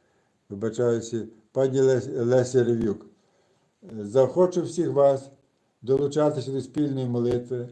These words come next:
кожен день, е, двадцять один нуль нуль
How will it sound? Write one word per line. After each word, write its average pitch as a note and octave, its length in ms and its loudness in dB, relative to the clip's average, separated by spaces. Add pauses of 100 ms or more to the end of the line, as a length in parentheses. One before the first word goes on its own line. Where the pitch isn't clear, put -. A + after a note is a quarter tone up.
кожен D3 400 -2
день, C3 300 2 (840)
е, G#2+ 420 -6
двадцять D3 420 0
один B2+ 240 2
нуль A#2+ 300 -2
нуль D3 140 -4